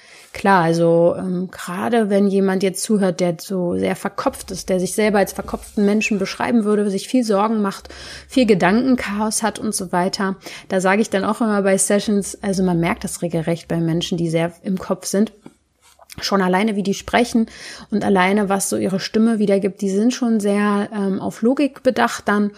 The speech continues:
und, ähm, haben auch häufig Kopfschmerzen und, ähm, das Hautthema ist meistens auch am Kopf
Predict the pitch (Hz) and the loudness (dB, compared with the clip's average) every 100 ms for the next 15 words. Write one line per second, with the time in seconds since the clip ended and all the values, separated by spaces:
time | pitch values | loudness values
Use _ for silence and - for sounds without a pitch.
0 | - - _ 202 196 196 190 - 190 185 | -14 -20 _ -2 0 2 0 0 -2 0
1 | 190 185 175 180 170 170 - 262 - - | -2 -2 -4 -4 -6 -4 0 0 0 0
2 | 220 220 226 208 202 196 196 143 156 170 | 0 2 0 0 2 0 -4 -4 -4 -6
3 | - 156 - - 220 285 277 247 214 - | -8 -8 -8 0 2 4 4 4 2 0
4 | 196 196 196 190 185 - 190 180 - 175 | -2 -2 -6 -4 -6 -4 -6 -6 -6 -6
5 | - | -8